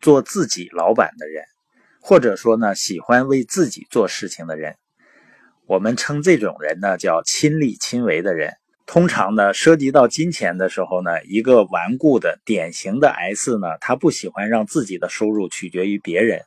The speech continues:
如果他们努力工作呢，就请付给他们高薪。如果他没有努力工作呢，他们也知道自己不该得到那么多。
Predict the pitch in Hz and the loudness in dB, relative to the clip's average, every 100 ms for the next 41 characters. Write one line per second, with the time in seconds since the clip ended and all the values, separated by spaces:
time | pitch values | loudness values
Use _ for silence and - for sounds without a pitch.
0 | _ _ _ _ - - _ - 139 160 | _ _ _ _ -20 -20 _ 2 6 6
1 | 95 143 156 147 82 107 117 139 151 170 | 6 2 0 0 0 0 2 0 2 4
2 | 107 87 85 - _ _ _ _ _ _ | 4 0 -4 -8 _ _ _ _ _ _
3 | _ _ _ - 127 - 95 87 143 104 | _ _ _ 0 0 0 -4 -2 0 0
4 | - 110 110 104 123 123 127 131 156 _ | -2 -4 -2 2 2 2 -4 -8 -10 _
5 | _ _ - 139 170 101 123 127 110 180 | _ _ -2 4 6 6 2 2 4 4
6 | 127 98 87 92 98 95 98 87 82 - | 2 -4 -8 -8 -8 -4 -2 -2 -4 -6
7 | 123 127 120 - - 139 147 87 - 92 | -4 0 0 0 0 2 2 0 -4 -8
8 | 85 - 113 131 127 85 85 95 85 82 | -6 -2 2 4 2 -2 -2 -4 -4 -14
9 | 90 82 | -8 -8